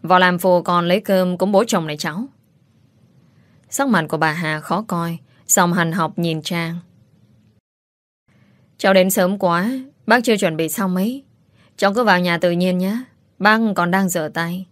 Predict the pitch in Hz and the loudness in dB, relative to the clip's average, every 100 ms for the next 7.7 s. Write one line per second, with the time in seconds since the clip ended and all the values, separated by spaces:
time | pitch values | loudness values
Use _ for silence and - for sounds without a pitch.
0 | _ _ _ _ _ _ _ _ _ _ | _ _ _ _ _ _ _ _ _ _
1 | _ - 156 160 160 - _ - - 170 | _ -10 -8 -6 -10 -12 _ -4 0 0
2 | 160 151 - _ _ - 190 196 170 220 | -2 -4 -16 _ _ 0 2 4 2 0
3 | 269 226 190 202 233 202 180 170 196 208 | -4 -2 0 0 -2 -2 0 0 0 0
4 | 185 160 147 - _ _ _ _ _ _ | -2 -4 -8 -12 _ _ _ _ _ _
5 | _ _ _ _ _ - 226 190 185 170 | _ _ _ _ _ 0 4 4 4 2
6 | 165 180 170 165 165 170 196 190 185 170 | 0 0 -2 0 -2 -2 0 0 0 -2
7 | 151 160 - 165 196 170 165 | -4 -4 -2 -2 -2 -2 -6